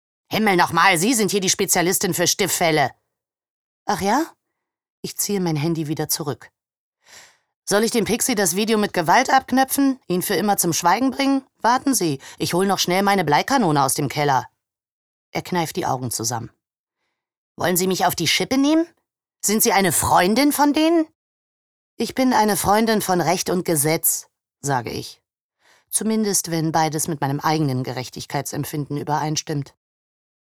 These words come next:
"Jetzt müssen Sie mir etwas erklären, Doktor. Wie kommt es, dass Sie seit Jahren Zimmer schwarz vermieten, die Ihnen gar nicht gehörten? Und jetzt, da Sie sich das Haus unter den Nagel gerissen haben, wollen Sie es plötzlich leer räumen?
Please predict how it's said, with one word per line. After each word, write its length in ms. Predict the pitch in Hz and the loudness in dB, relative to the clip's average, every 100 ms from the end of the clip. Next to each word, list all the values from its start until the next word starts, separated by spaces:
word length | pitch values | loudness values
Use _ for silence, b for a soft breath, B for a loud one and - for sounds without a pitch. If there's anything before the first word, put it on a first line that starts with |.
| _ _ _ - | _ _ _ -2
"Jetzt 260 | 277 - | 0 2
müssen 260 | 254 226 226 | 2 2 0
Sie 120 | 202 | 0
mir 120 | 202 | 0
etwas 320 | 190 165 165 160 | 0 0 0 0
erklären, 520 | 151 160 143 120 117 | -2 -2 -2 -2 -6
Doktor. 460 | 156 - - - - _ - | -10 -10 -12 -12 -18 _ -2
Wie 200 | 320 330 | 0 2
kommt 280 | 185 190 | 0 0
es, 120 | 247 - | 0 0
dass 160 | 190 | 0
Sie 80 | 185 | 0
seit 200 | 160 151 | -4 0
Jahren 400 | 165 190 214 233 | 2 2 2 0
Zimmer 360 | - 196 185 180 | 2 2 0 0
schwarz 480 | - 165 160 - | 2 2 2 0
vermieten, 500 | - 175 165 175 175 | 0 0 0 0 -2
die 120 | 160 156 | -2 -2
Ihnen 200 | 151 147 | -2 0
gar 220 | 139 135 | 0 0
nicht 200 | 139 - | -2 -4
gehörten? 540 | 147 127 117 - 139 - _ B B B - | -4 -2 -4 -6 -18 -20 _ B B B -4
Und 160 | 220 | -2
jetzt, 320 | 277 254 - | 0 0 0
da 100 | 175 | 0
Sie 140 | 175 185 | 0 0
sich 160 | 185 | -2
das 220 | - 180 196 | -2 0 4
Haus 280 | 196 214 | 4 2
unter 200 | 190 185 | 0 -2
den 120 | 180 180 | 0 2
Nagel 300 | 208 208 180 | 2 0 -2
gerissen 420 | 160 156 - 170 | -2 0 0 2
haben, 260 | 202 214 | 2 2
wollen 180 | 190 185 | 0 0
Sie 80 | 175 | -2
es 100 | 160 | -2
plötzlich 420 | 190 185 185 165 | -4 -4 -4 -2
leer 200 | 151 151 | 2 2
räumen? 340 | 147 180 226 | 4 2 0